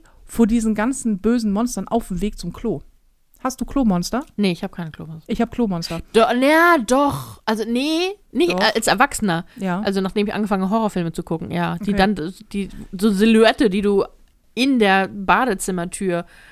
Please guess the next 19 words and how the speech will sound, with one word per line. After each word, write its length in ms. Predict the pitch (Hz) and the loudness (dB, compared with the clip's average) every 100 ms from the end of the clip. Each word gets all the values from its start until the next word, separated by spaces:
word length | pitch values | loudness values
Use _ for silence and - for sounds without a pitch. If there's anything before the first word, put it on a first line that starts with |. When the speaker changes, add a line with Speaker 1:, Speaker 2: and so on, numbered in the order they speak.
| - | -6
Speaker 1:
Mhm. 240 | 220 226 | -2 0
Speaker 2:
siehst. 480 | 254 180 180 - - | 0 -2 -6 -10 -8
Mm, 280 | 196 185 175 - | -6 -4 -6 -8
ja. 280 | 185 170 175 | -4 -2 -2
Speaker 1:
Nee, 160 | 233 254 | -2 -2
ich 140 | 226 | -2
hab, 140 | 285 262 | -4 -6
ich 80 | 247 | -8
hab, 60 | 233 | -6
ich 80 | |
hab 120 | 240 - | -8 -6
Klomonster. 720 | 277 226 165 - 165 226 - | -6 -4 -4 -6 -8 -8 -6
Und 160 | 208 208 | -6 -4
zwar, 260 | 247 247 - - - - - - | -2 -4 -4 -16 -16 -16 -16 0
die 80 | 233 | 0
hatte 100 | 262 | 0
ich 60 | |
schon 140 | - 254 | -4 -6
als 260 | 220 - | -8 -10